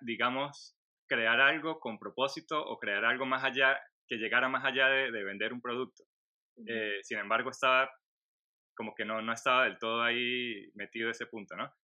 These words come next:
Speaker 1: Eh, luego, eh, volví a Estados Unidos, a Orlando. Yo estuve viviendo y estudiando acá hace como diez años. Tuve la oportunidad de regresar para acá, eh, y reinventarme un poquito como persona y, y reinventar mi proyecto.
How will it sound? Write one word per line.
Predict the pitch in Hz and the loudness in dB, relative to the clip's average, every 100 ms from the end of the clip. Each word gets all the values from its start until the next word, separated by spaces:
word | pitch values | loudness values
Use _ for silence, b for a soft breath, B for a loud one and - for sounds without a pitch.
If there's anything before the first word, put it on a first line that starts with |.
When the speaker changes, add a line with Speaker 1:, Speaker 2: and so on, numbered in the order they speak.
| _ _ _ _ _ | _ _ _ _ _
Speaker 1:
Eh, | 127 123 120 117 113 113 | -2 0 2 2 0 0
luego, | 113 135 139 147 151 - _ _ _ _ _ _ | 2 2 4 2 2 -4 _ _ _ _ _ _
eh, | 135 123 | -4 -2
volví | 104 104 101 123 127 | -2 -2 -2 2 4
a | 127 127 117 | 6 4 2
Estados | - 127 127 | -2 -2 -2
Unidos, | 120 135 139 | -2 -2 0
a | 113 | -2
Orlando. | 101 131 123 | 2 0 0
Yo | 107 | -8
estuve | - 120 | -6 -2
viviendo | 110 101 110 | 0 -2 -4
y | 117 | -8
estudiando | - 95 98 | -8 -8 -8
acá | 104 117 | -2 0
hace | - 110 | 0 -6
como | 98 92 | -10 -8
diez | 101 - | -6 -2
años. | 131 131 147 _ _ _ _ | -2 -4 -14 _ _ _ _
Tuve | 110 110 | -4 -2
la | |
oportunidad | 107 98 98 95 | -2 -4 -8 -4
de | 110 | -2
regresar | 95 - 110 107 | -2 -2 -2 0
para | 131 | -2
acá, | - 139 - _ _ _ | 0 -2 -4 _ _ _
eh, | 127 110 104 101 | -6 -4 -2 -4
y | 120 | -6
reinventarme | 113 117 107 104 113 120 | -4 -4 -4 -2 0 0
un | 127 | -2
poquito | 127 135 - 139 - _ | -4 -4 -2 -4 -4 _
como | - 113 110 | -8 -6 -6
persona | 101 - 123 143 147 | -8 -2 -2 0 0
y, | 143 123 | -2 -4
y | |
reinventar | 104 104 92 95 107 | -6 -6 -6 -2 -2
mi | 120 | -2
proyecto. | 101 107 127 - - | -4 -2 -2 -4 -20